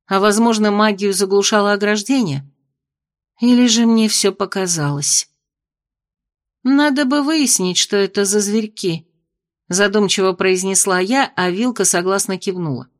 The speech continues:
Решила завтра же отправиться в библиотеку и ещё раз проштудировать бестиарий. А ещё надо расспросить декана Матеуша и смотрителя Костюшка. Чую, что с этим магическим зверьём что-то не то.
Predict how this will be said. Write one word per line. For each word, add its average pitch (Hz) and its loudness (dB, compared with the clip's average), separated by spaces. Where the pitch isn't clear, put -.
Решила 233 2
завтра 240 0
же 185 0
отправиться 185 -2
в 180 -4
библиотеку 214 -2
и 208 2
ещё 247 2
раз 262 0
проштудировать 208 0
бестиарий. 156 -2
А 185 -2
ещё 214 2
надо 214 2
расспросить 202 0
декана 254 2
Матеуша 170 0
и 185 -4
смотрителя 247 0
Костюшка. 160 -4
Чую, 247 2
что 220 0
с - -2
этим 240 0
магическим 220 0
зверьём 214 0
что-то 196 -2
не 190 -4
то. 143 -6